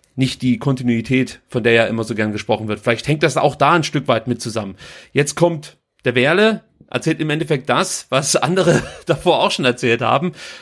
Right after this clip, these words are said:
Und ich weiß nicht, ob das ausreicht, um gleich wieder genügend Vertrauen aufzubauen. Aber, ähm, ich denk mal, wirklich ein Schlüssel wird es natürlich sein, endlich Kontinuität bei den Entscheidungsträgern hinzubekommen. Und, äh,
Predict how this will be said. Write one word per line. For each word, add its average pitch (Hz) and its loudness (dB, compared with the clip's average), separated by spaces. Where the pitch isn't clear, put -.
Und 131 0
ich 120 -4
weiß 160 4
nicht, 175 -2
ob - -4
das 151 0
ausreicht, 151 2
um 143 -2
gleich 139 -2
wieder 143 0
genügend 135 -2
Vertrauen 135 0
aufzubauen. 107 -2
Aber, 104 -4
ähm, 104 -8
ich 107 -14
denk 131 -6
mal, 120 -2
wirklich - -6
ein 202 2
Schlüssel 170 2
wird 170 0
es 160 0
natürlich 151 -2
sein, 151 -2
endlich 165 -4
Kontinuität 180 0
bei 131 0
den 175 -2
Entscheidungsträgern 165 0
hinzubekommen. 160 0
Und, 139 4
äh, 131 4